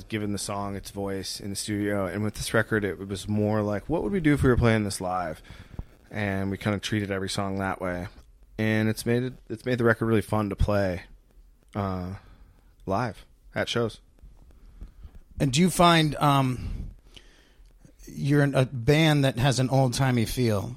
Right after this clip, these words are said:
Speaker 2: so you go into the studio and you're using these n-, this new technology to help, uh, further that feel.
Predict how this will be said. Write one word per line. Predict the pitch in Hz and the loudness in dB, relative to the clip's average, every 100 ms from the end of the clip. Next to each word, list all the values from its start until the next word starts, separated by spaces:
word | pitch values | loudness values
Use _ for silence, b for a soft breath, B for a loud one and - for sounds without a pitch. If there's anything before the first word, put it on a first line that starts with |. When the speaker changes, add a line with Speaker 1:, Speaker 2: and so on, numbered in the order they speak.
| - | -6
Speaker 2:
so | - 135 | -2 2
you | 131 135 | 4 4
go | 143 156 | 6 6
into | 156 135 | 6 4
the | 120 | 2
studio | - 190 156 113 110 113 151 - | 2 2 4 4 4 0 -4 -4
and | 117 | 0
you're | 123 | 4
using | 131 135 131 | 4 4 4
these | 127 117 113 | 4 4 2
n-, | 131 135 | 2 0
this | 127 113 120 | 0 0 4
new | 135 151 160 | 6 8 6
technology | - 127 139 143 135 107 107 101 b b b | 4 2 4 6 6 4 2 0 b b b
to | - 123 | 2 6
help, | 123 120 107 - _ - | 6 4 2 -10 _ -16
uh, | - 113 | -6 -4
further | - - 147 156 135 | -4 2 6 8 8
that | 110 104 95 | 6 4 2
feel. | - 98 90 85 | 0 0 0 -4